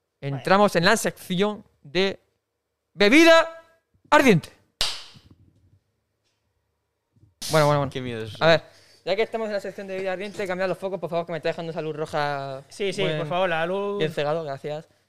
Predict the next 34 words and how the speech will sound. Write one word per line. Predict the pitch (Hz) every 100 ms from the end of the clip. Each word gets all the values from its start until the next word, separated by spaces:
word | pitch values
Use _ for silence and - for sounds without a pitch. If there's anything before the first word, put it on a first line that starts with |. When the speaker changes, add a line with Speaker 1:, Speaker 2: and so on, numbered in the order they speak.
| _ _
Speaker 1:
Eh, | 160 160 160 160
a |
ver, | 185 170 - _ _ _ _
eh, | 139 143
ya |
que | 165
estamos | 190 196
en | 190
la | 170
sección | 170 175 170
de |
bebida | 160 160 160
ardiente, | 147 160 170 208 - _ _ _ _ _ _
eh, | 139 135 131 131 131 _ _
es | 147
que, | 170 160
claro, | 147 165 - _ _ -
el | 131 131 127
dilema | 131 156
que | 160
ya | 156
me |
has | 151
dicho | 160 160
tú, | 151 156 151
que | 139
están | 135 147
yéndote, | 147 147 143 143 139 139 139 139
a | - - -
lo | 131
mejor, | 127 135 131 127 127 _ _ _ _ _ _ _ _
los | - 123
papas. | 143 160 - _ _ _ _
Speaker 2:
¿Eh? | 139 190